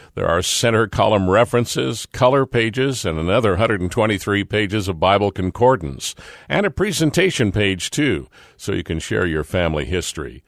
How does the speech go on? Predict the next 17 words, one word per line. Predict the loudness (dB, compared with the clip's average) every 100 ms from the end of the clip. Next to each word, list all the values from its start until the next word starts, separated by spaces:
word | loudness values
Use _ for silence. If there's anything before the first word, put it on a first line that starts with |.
| _ -20 -6
Uh, | -4 -2
this | -2 0 2
would | 2
make | 2 2
an | 2
excellent | 0 0 0 0 -2
gift, | -2 -2 -2 -6
or | 0 2 2 -2
just | -6 -8 -4
an | -4
addition | 0 0 0 2 2
to | 2
your | 4
own | 4 2
personal | 2 0 2 0 2
family | 2 2 2 2
library. | 2 0 -2 -4 -6 -10 -18